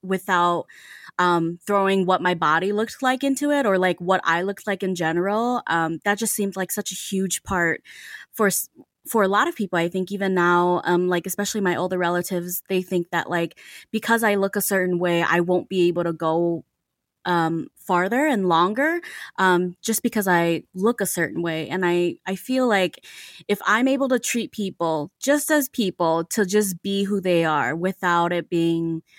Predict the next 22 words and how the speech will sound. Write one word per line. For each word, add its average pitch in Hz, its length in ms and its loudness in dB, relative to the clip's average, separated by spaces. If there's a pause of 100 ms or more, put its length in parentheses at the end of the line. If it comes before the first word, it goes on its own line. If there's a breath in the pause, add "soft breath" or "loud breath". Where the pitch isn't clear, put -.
(1400 loud breath)
about 180 420 0
what 185 180 0
they 175 160 2
look 165 260 -2
like, 123 260 -6
like, 170 200 -2
that's 170 240 -2
the 196 140 -2
only, 185 360 0
that's 190 240 0
as 180 160 -2
far 220 220 2
as 214 100 0
they 185 120 2
can 185 160 -4
go, 147 240 -2
is, 160 120 -4
like, 160 240 -4
that's 180 260 -2
the 190 120 -4
top 208 480 0
tier, 175 640 2